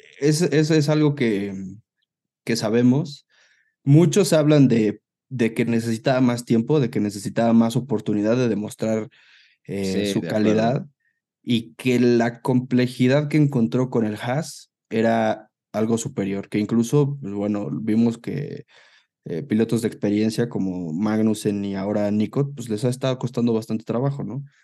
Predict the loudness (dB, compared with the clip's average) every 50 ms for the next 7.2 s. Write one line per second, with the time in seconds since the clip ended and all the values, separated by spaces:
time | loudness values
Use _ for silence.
0 | _ _ -18 -14 -10 -8 -6 -6 -4 -6 -6 -4 -4 -4 -6 -6 -12 -18 _ _
1 | _ _ -6 -6 -6 -6 -4 -2 -2 0 2 2 4 4 4 4 4 2 0 -4
2 | -4 -2 -2 -2 0 0 0 0 0 0 0 0 0 2 2 2 2 2 2 2
3 | 2 4 4 2 2 2 2 2 2 2 2 2 2 0 0 0 0 0 -2 -4
4 | -4 -4 -4 -2 0 0 0 0 -2 -2 -4 -4 -4 -2 -4 -4 -4 -2 -2 -2
5 | -2 -2 -4 -4 -4 -8 _ _ _ _ _ _ _ _ _ _ _ _ _ _
6 | _ _ 2 4 4 4 4 4 4 2 2 2 0 0 -2 -2 -4 -6 -8 -8
7 | -10 -10 -12